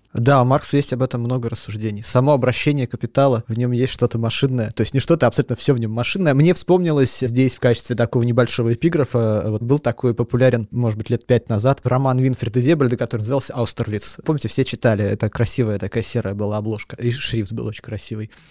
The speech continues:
внутри. Этот, э, роман никакого отношения к, э, Наполеону, конечно, не имеет, «Аустерлиц» — это имя главного героя.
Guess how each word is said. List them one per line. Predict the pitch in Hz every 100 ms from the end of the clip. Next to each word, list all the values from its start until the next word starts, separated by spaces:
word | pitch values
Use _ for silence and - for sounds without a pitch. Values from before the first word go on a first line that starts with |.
| -
внутри. | 110 110 - 113 107
Этот, | 156 165 165 156 151
э, | 151 147
роман | 147 156 143
никакого | 143 143 147
отношения | 131 131 - 135 120
к, | -
э, | 127 123 120
Наполеону, | 123 135 135 120
конечно, | - 135 -
не | 131
имеет, | 170 220 139
«Аустерлиц» — | 135 - 127 123
это | 110 120
имя | 113
главного | 117 107 107 104
героя. | 120 - -